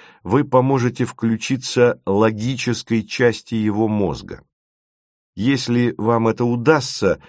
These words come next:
то вы оба окажетесь в глазе урагана, а когда это случится,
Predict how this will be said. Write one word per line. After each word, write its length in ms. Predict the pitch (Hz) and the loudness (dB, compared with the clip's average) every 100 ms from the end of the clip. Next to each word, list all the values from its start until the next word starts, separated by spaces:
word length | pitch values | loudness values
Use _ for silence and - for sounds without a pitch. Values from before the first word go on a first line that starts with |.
| _ _ | _ _
то 220 | - 123 120 | 0 0 0
вы 320 | 107 120 120 | 0 0 2
оба 400 | 143 147 110 101 | 2 2 2 2
окажетесь 600 | 95 117 113 110 117 92 | 2 0 0 -2 -4 -4
в 120 | 85 | -6
глазе 500 | 82 98 107 98 95 | -2 0 0 0 -2
урагана, 680 | - - 101 95 - - 101 - - - | -4 -4 -4 -4 -8 -10 -14 -18 -20 -8
а 140 | 98 | -6
когда 320 | 95 92 92 | -4 -4 0
это 220 | 95 92 92 | 0 0 -6
случится, 720 | - 107 - 160 - 76 | -4 -4 -2 -6 -4 -8